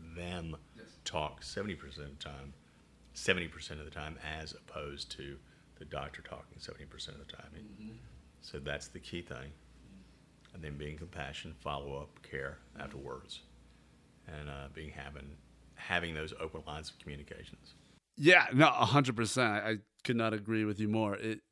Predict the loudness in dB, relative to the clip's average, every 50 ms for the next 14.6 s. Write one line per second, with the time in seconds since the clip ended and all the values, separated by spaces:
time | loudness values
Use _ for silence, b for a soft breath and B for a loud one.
0 | b b b b b b b b b b b b _ -10 -8 -8 0 4 6 8
1 | 10 10 10 8 6 6 6 6 6 6 6 8 8 6 6 4 2 2 2 2
2 | 2 2 2 0 0 2 2 2 2 2 2 2 2 0 -2 -4 0 2 2 4
3 | 4 2 0 -2 -2 -2 -2 -2 -2 -4 -8 _ _ _ _ _ _ _ _ _
4 | _ _ _ _ _ _ _ _ _ 0 2 2 2 4 4 6 8 8 8 8
5 | 8 6 4 2 2 2 4 4 6 6 6 6 4 2 2 2 2 2 2 2
6 | 2 2 2 2 2 0 0 -2 -4 -6 -6 -8 -8 -10 -10 -12 _ -2 -2 0
7 | 0 0 0 2 2 6 6 6 6 6 4 2 -2 -4 -4 -2 -2 -2 -4 -6
8 | -4 -4 -2 -2 -2 -2 -2 -6 -8 -10 b b b b b b b b b b
9 | _ _ -18 -2 0 2 2 4 4 8 10 12 12 12 12 12 12 12 12 12
10 | 12 10 B B B B B B B 6 10 12 12 12 12 12 10 8 4 -2
11 | -14 _ _ -10 -10 -2 6 10 12 12 12 12 12 10 6 6 8 10 10 10
12 | 10 10 8 8 8 10 10 12 12 12 10 8 8 8 8 8 6 6 6 6
13 | 6 6 6 6 4 4 4 4 4 2 2 2 2 2 4 4 4 4 4 4
14 | 4 4 2 2 2 2 2 2 0 -2 -6